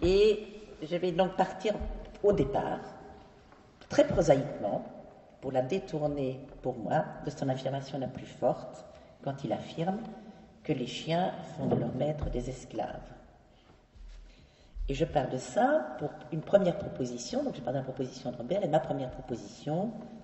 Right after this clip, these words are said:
c'est que les animaux familiers nous rendent complètement idiots. Un journaliste scientifique américain, Stephen Biliansky, a consacré un ouvrage aux chiens, et il ouvre son ouvrage avec cette proposition suivante. Voilà, je le cite parce que c'est trop joli,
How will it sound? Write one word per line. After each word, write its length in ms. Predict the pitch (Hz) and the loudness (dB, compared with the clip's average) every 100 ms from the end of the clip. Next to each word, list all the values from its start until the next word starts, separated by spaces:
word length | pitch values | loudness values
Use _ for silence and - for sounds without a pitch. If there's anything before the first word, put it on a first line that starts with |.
| - | -14
c'est 200 | - 185 | -2 0
que 40 | |
les 80 | 143 | 0
animaux 220 | 131 135 | 0 -2
familiers 640 | - 139 123 120 160 190 135 | 0 0 0 2 2 2 -2
nous 100 | 127 | -2
rendent 280 | 143 147 - | -2 -4 -6
complètement 480 | 123 156 - 151 147 | -8 -8 -6 -6 -6
idiots. 300 | 123 - - 113 196 - - - - - 151 - 208 233 - 226 226 302 - - - _ - - - - - - - - - - - - - - - - - - - | -10 -12 -14 -14 -14 -16 -20 -20 -20 -20 -20 -20 -20 -20 -20 -20 -20 -20 -20 -20 -20 _ -20 -20 -20 -20 -20 -18 -18 -18 -18 -18 -18 -20 -20 -20 -20 -20 -20 -12 6
Un 100 | 151 | 6
journaliste 420 | 160 170 220 262 | 8 8 8 6
scientifique 580 | - 175 160 - - - | 8 8 6 2 0 6
américain, 840 | 160 - 139 131 135 139 233 285 | 6 8 8 8 2 2 2 2
Stephen 440 | - 139 - 143 | 2 -2 0 0
Biliansky, 800 | 131 120 113 123 139 - - 208 - - - - - - - | 0 0 2 2 2 -4 2 2 0 -10 -10 -10 -12 -2 2
a 60 | |
consacré 500 | 151 156 151 139 - | 6 6 6 4 4
un 100 | 214 | 6
ouvrage 400 | 170 139 147 135 | 6 10 10 8
aux 80 | 120 | 4
chiens, 400 | - - - - - | 0 0 0 0 2
et 140 | 120 | 4
il 100 | 127 165 | 6 8
ouvre 220 | 190 160 | 8 8
son 300 | - 147 127 | 6 4 4
ouvrage 380 | 123 131 165 190 | 4 4 8 8
avec 320 | 151 151 - | 8 6 6
cette 240 | - - | 4 0
proposition 640 | - - 131 127 127 - 160 | 0 0 0 0 -2 2 2
suivante. 640 | - - 127 117 90 117 | 2 -4 -2 0 0 0
Voilà, 220 | - 139 | 6 6
je 100 | 135 | 8
le 80 | 139 | 4
cite 380 | - - 160 - | 2 2 2 2
parce 180 | - - | -2 -4
que 80 | - | -8
c'est 140 | - | -8
trop 180 | - 110 | -4 -2
joli, 380 | 107 156 277 | 2 4 4